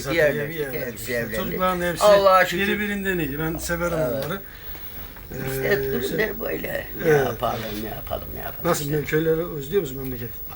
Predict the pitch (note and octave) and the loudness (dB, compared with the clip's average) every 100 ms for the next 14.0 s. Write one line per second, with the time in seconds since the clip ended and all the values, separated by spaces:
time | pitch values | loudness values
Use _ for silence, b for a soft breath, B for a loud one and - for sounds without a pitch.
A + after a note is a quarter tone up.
0 | - - C#3 B2+ B2 A2+ A2+ G#2+ - - | -10 2 2 6 4 4 -2 -6 -10 -10
1 | - - - - - - - - - - | -10 -10 -8 -8 -10 -10 -12 -10 -10 -6
2 | D#3+ E3+ - F#3+ E3 D#3+ C3 - - - | -2 -2 0 0 0 -2 -2 -2 0 -2
3 | - - - - - - - - - - | -2 -4 -6 -6 -10 -12 -8 -8 -8 -10
4 | - B B - D3+ - D3 B2+ - A2+ | -14 B B 4 4 2 -2 -2 -2 -2
5 | A#2+ G2 - - - - - - - C3 | -2 -6 -10 -8 -8 -8 -8 -8 -6 -4
6 | C#3 A#2+ A2+ D#3 D3 - B B B - | -2 -2 -2 -2 -2 -4 B B B -10
7 | A2+ A#2 A2+ - G2+ G2 - - - - | -8 -6 -6 -6 -6 -6 -6 -6 -6 -6
8 | - - - - - C4 C4 A3+ B3 D#3 | -8 -10 -12 -14 -8 -4 -4 -4 -2 -2
9 | B2+ C#3 C3 B2 C3+ B2+ B2+ C3 C3 C#3 | -2 -4 -4 -2 -2 -2 -4 -2 0 0
10 | D#3 - B B B B - D#3 C#3+ C#3+ | -2 -8 B B B B -8 -4 -4 -4
11 | C#3 C#3 C#3 D3 - G3 G3 F#3+ - B | -6 -6 -8 -8 -8 -4 0 -2 -2 B
12 | B B B - - - C#3 D#3+ B2+ - | B B B -16 -16 -14 -4 -2 -2 -4
13 | - A3+ G#3 D3+ C3 D3+ D#3 D3 C3 | -4 -2 -2 -4 -6 -2 -2 0 -2